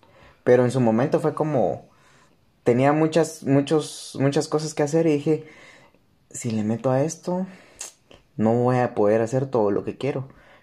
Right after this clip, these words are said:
Pero encontré también otra cosa que me gustaba, que era la informática. Entonces dije, "Bueno, o es una o la otra, las dos me gustan, me voy a enfocar a este", y a ese fue al que le trabajé y ese fue el que, es el que me está dando frutos.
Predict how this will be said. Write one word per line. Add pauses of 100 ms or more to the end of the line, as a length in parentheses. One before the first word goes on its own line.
(140)
Pero
encontré
también
otra
cosa
que
me
gustaba,
que
era
la
informática.
Entonces
dije,
"Bueno, (580)
o
es
una
o
la
otra,
las
dos
me
gustan,
me
voy
a
enfocar
a
este", (300)
y
a
ese
fue
al
que
le
trabajé
y
ese
fue
el
que,
es
el
que
me
está
dando
frutos.